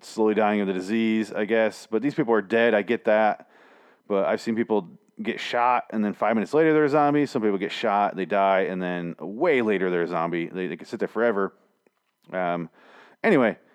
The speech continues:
so they're all crawling after him. They're, they're getting up and they're, he's starting to freak out. And, uh, but now we know where the machine gun was because we see Carol,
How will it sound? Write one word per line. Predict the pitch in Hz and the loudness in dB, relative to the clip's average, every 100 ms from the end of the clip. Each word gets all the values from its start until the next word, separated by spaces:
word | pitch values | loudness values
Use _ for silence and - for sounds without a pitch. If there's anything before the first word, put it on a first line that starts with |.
| _ _ _ _ _ | _ _ _ _ _
so | - 160 143 | 0 2 4
they're | 135 151 | 6 6
all | 139 | 4
crawling | - 135 127 117 | 2 2 4 4
after | 113 110 120 117 | 2 2 0 2
him. | 107 | 2
They're, | 95 90 | 0 -4
they're | 95 90 | -8 -6
getting | 101 101 | -6 -2
up | 98 - | -4 -4
and | 90 | -6
they're, | 87 80 | -6 -8
he's | 92 90 | -12 -10
starting | 98 78 | -10 -10
to | - | -4
freak | 110 98 | -4 0
out. | 104 104 98 - - | 2 2 0 -4 -10
And, | 95 87 87 _ _ _ _ - | -6 -6 -8 _ _ _ _ -12
uh, | 90 | -10
but | 87 113 | -6 -4
now | 165 190 | -2 0
we | |
know | 180 180 | 2 2
where | 151 | 2
the | 139 | 0
machine | - 156 113 | 0 0 0
gun | 92 | -2
was | 73 57 57 | -4 -8 -10
because | - 90 101 87 82 87 | -12 -6 -2 -2 -4 -6
we | 104 | -8
see | - 98 | -8 -8
Carol, | - 104 107 104 104 | -4 0 2 0 -4